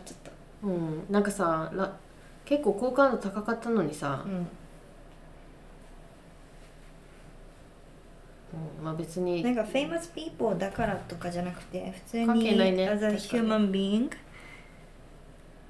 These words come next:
Speaker 1: まあ、saying some stupid things about people's appearance もおかしいし、
Speaker 2: うん。
Speaker 1: なんか、バイオレンスも、まあ、おかしいし。もっとピースに行こうっ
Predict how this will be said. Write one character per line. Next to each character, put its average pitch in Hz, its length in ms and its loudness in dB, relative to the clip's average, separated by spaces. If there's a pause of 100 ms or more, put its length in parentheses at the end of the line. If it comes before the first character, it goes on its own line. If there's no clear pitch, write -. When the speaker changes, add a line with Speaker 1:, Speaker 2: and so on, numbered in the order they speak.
(100)
Speaker 1:
ま 196 200 2
あ、 190 40 -6 (880)
saying 208 460 0
some 185 360 -4
stupid 202 520 -6 (140)
things 180 260 -6
about 175 360 -6
people's 190 460 -6
appearance 175 580 -6
も 170 180 -4
お 170 40 -8
か 185 120 -8
し 202 160 -10
い 185 40 -6
し、 190 440 -4
Speaker 2:
う 180 60 -6
ん。 165 260 -6
Speaker 1:
な 185 60 -4
ん 180 80 -6
か、 - 260 -8 (1040)
バ 185 240 0
イ 220 60 0
オ 208 40 0
レ 170 160 -2
ン 170 60 -8
ス - 160 -8
も、 165 260 -4 (460)
ま 180 120 -2
あ、 160 40 -4
お 160 40 -6
か 180 140 -8
し 190 160 -6
い 180 40 -6
し。 - 280 -12 (1900)
も 185 100 -2
っ 190 40 -8
と 175 120 -10
ピ 208 160 -8
ー 196 80 -4
ス - 140 -6
に 165 180 -4
行 - 160 -8
こ - 20 -4
う - 80 -8
っ - 20 -12